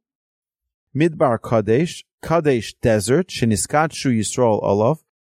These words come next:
because the Jews were sanctified, Niskatshu, upon it. Midbar Kedemos,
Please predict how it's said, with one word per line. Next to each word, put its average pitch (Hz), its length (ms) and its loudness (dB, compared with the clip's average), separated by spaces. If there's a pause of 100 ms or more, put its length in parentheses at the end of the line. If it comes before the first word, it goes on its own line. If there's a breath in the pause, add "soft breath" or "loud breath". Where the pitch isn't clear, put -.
(140)
because 117 260 -2
the 107 100 0
Jews 120 440 -2
were 120 100 -2
sanctified, 127 880 0
Niskatshu, 113 880 -2 (240)
upon 87 340 -6
it. 151 240 -10 (600 soft breath)
Midbar 139 480 0
Kedemos, 123 760 0